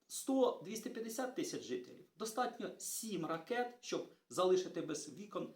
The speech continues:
сорок відсотків жителів міста і повністю паралізувати подачу обігріву в приміщення. А це додаткові витрати держави,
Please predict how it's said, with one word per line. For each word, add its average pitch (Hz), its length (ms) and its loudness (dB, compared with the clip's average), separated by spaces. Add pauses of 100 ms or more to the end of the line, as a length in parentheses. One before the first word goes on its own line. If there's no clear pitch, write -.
сорок 269 800 4
відсотків 196 500 0
жителів 185 460 0
міста 170 400 -6
і 190 60 -6
повністю 226 600 -2
паралізувати 156 760 2
подачу 147 600 -2 (920)
обігріву 160 640 0
в - 140 -16
приміщення. - 560 -8 (600)
А 175 180 4 (120)
це 277 340 -2
додаткові 151 420 0
витрати 254 460 -2
держави, 180 540 -6